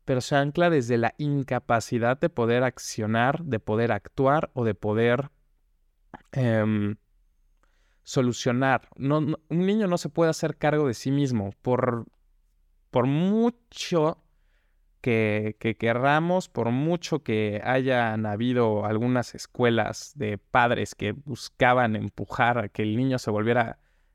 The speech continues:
este, casi, casi su propio, su propio jefe. <laughs> Este, por más que Kylie Jenner <laughs> quiera que, que Stormy ya sea empresaria,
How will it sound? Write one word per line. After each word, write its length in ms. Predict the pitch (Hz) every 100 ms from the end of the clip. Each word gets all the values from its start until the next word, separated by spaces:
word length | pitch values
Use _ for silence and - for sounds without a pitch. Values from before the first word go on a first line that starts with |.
| _
este, 460 | - 110 - 104 101
casi, 260 | 123 131
casi 880 | - 120 - 120 113 110 104 92 - -
su 200 | - 110
propio, 560 | 127 123 120 113 98
su 160 | - 113
propio 280 | 123 135 123
jefe. 400 | 131 - 131 - - -
<laughs> 180 | 143 - _ _ - 220 220 190 151 - _ -
Este, 800 | 120 120 - - 120 110 110 104
por 180 | 117
más 200 | 127 135
que 120 | - 127
Kylie 320 | 120 123 123
Jenner 260 | 123 120
<laughs> 680 | - 147 123 - _ _ _
quiera 280 | 120 113 113
que, 340 | - 101 98 - _ _ _ _ _
que 100 | -
Stormy 680 | 110 - 123 120 123 117 107 -
ya 340 | 117 113 113
sea 180 | - 117
empresaria, 760 | 113 - 107 120 113 117 120